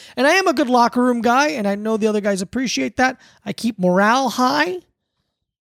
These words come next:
It's really cool. What's that?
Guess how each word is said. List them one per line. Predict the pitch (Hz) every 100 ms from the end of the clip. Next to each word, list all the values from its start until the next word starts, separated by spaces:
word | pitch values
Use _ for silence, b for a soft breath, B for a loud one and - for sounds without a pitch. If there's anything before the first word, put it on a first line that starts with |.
| _ _ _ _ _ _ -
It's | 170
really | 214 233
cool. | - 214 131 _ _ _ _ _ _ _ _ _
What's | 196 202
that? | 247 170